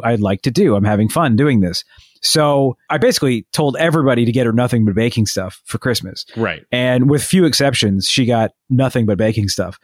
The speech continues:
Speaker 1: So we have had, since Christmas, we have had donuts, we have had muffins, we have had bread, we have made our own Detroit-style pizza,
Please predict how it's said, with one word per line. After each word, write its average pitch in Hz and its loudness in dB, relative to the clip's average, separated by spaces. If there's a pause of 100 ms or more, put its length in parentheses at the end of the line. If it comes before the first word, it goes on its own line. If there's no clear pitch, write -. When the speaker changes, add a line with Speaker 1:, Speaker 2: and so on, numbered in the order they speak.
(380)
Speaker 1:
So 139 0 (380)
we 151 4
have 180 2
had, 110 0
since 170 0
Christmas, 107 0
we 143 4
have 147 0
had 110 0
donuts, 135 0
we 143 2
have 131 2
had 107 0
muffins, 107 0
we 127 2
have 123 0
had 101 -2
bread, 143 2 (220)
we 139 2
have 117 -2
made 143 4
our 131 2
own 127 2
Detroit-style 120 0
pizza, 175 0